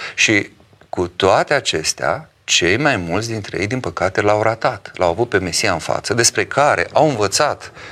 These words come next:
în cărțile lor și n-au putut să-l recunoască. De ce? Pentru că atâta ne concentrăm pe literă, pe niște semne,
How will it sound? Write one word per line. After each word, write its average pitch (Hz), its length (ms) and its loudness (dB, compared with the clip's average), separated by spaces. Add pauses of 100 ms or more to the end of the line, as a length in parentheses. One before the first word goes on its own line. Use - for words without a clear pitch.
(100)
în 95 160 -8
cărțile 113 440 0
lor 76 380 0 (400)
și - 160 -2
n-au 117 180 2
putut 143 220 -4
să-l 147 240 0
recunoască. 160 720 0 (920)
De 104 120 0
ce? 160 200 0
Pentru 139 340 -2
că 107 220 0
atâta 165 360 0
ne 156 100 0
concentrăm 117 540 -2
pe 107 140 -2
literă, 95 640 0
pe 92 340 2
niște 98 300 -2
semne, 98 760 0